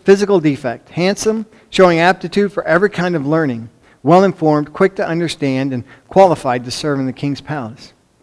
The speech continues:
He was to teach them the language and literature of the Babylonians. See, these young men were well-read, well-fed, and well-bred. Right? They were the cream of the crop.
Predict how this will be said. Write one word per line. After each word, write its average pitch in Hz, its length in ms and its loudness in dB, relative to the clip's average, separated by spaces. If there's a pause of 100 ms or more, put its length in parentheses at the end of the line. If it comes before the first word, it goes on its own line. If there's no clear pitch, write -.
(200)
He 170 120 8
was 185 220 4
to 147 80 -8
teach 185 320 -6
them 175 200 0
the 139 100 -2
language 175 540 -2 (240)
and 131 200 -4
literature 131 600 0 (440)
of 120 100 -10
the 127 60 -10
Babylonians. 123 840 -6 (2250)
See, 180 160 -2
these 190 220 4
young 196 200 2
men 143 360 0
were 120 300 -4 (240)
well-read, 120 680 -2 (160)
well-fed, 131 720 -2 (220)
and 117 140 -6
well-bred. 110 580 -8 (800)
Right? 160 180 2
They 175 120 8
were 196 120 6
the 165 100 6
cream 202 500 0
of 143 140 -6
the 143 100 -6
crop. - 580 -4